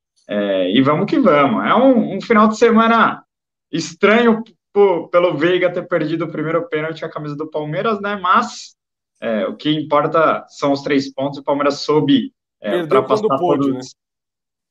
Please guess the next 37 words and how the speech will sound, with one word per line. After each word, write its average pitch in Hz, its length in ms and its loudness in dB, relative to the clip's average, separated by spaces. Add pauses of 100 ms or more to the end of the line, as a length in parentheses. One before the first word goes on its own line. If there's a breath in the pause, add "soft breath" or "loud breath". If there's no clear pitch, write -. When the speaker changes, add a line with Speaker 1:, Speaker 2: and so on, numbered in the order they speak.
(200)
Speaker 1:
todas 139 300 4
as 143 160 6
adversidades 135 800 0
e, 151 100 -4 (200)
e - 40 -12
conquistar 131 380 -6
os 135 100 -6
três 127 220 -8
pontos 131 260 -12
é 131 60 -4
uma 131 140 -2
vitória 135 280 2
importantíssima 143 680 -2
que 170 120 -8
coloca 151 360 2
o - 60 -18
Palmeiras 139 400 2
na, 143 180 0
na 135 200 -4
liderança 135 480 -2
do 131 80 -6
Brasileirão, 135 600 0
né? 120 140 -2
E - 20 0
agora 135 600 2 (540)
segue 165 340 0
meu 208 200 4
pau, 170 320 4
como 165 240 -2
diz 165 200 -4
Dom 175 160 -2
Fred, 123 420 -4
né? 120 180 -12 (580)
Speaker 2:
Sensacional, 135 760 -8
sensacional. 139 720 -10
É, 127 120 -6
curtimos 160 640 -10